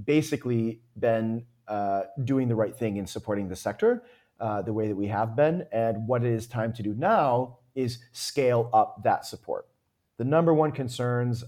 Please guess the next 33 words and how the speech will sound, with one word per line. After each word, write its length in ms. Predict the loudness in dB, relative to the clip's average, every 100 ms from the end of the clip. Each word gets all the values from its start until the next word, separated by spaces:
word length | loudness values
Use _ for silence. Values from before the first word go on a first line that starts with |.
| -6
around 240 | -4 -4
the 80 | -2
sector 420 | 0 0 0 0
are 140 | 0 2
around 260 | 0 -2
price. 480 | 0 2 2 -2 -14 _ -20 _ _
The 80 | -6
best 380 | 2 2 2 -2
way 160 | -2
to 120 | -2
get 380 | -2 0 0 -2 -6
around 420 | -4 -2 -2 -2
that 180 | -2 -4
concern 520 | -10 -8 -8 -8 -8
is 240 | -10 -10
to 380 | -12 -8 -6 -8 -12 _ _ -2
help 380 | 0 0 -2
these 200 | -6 -6
companies 460 | -4 -4 -2 -4 -4
gain 160 | -6 -6
experience, 760 | -6 0 2 2 0 -4 -12 _ _ _ _
help 220 | -2 0
them 200 | -2 -4 -4
g-, 80 | -4 -4
gain 280 | -2 0 0
scale 640 | -6 -2 2 4 6 4 0
so 160 | -4
they 160 | -4 -4
can 300 | -4 -6 -4
benefit 600 | -4 -4 -4 -4 -4 -6
from 400 | -6 -4 -6 -8 -12 _ _ _
those, 520 | -2 0 0 -4 -4
uh, 380 | 0 2 4 2